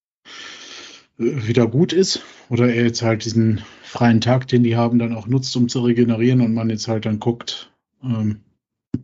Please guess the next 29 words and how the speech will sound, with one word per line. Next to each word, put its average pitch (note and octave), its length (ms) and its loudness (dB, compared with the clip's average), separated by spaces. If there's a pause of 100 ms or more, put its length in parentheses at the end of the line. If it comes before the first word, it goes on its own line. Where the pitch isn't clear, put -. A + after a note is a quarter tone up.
(260)
morgen A2 640 -4
wird A#2 180 -2
ja, A2+ 200 -2
morgen A#2+ 320 2
ist A#2 160 -4
wieder A2+ 160 -2
Training, C3 540 2 (840)
ähm, A2+ 720 4
dass G#2 240 -4
man G#2 100 -2
dann G2+ 160 -2
guckt, - 300 -6
wie G#2 60 -2
es G#2 120 -4
ihm G2 160 -4
geht. A2+ 300 2
Aber G2+ 320 -6 (540)
ich - 100 -14
denke, G#2+ 260 2
dass A2+ 140 4
das A#2 160 2
eine G#2+ 100 -2
Vorsichtsmaßnahme A2 800 0
gewesen G2+ 220 -4
sein G2+ 180 -4
wird. G2+ 140 -6
Aber G#2 160 -4
ja, G2+ 160 0
der, G2+ 160 0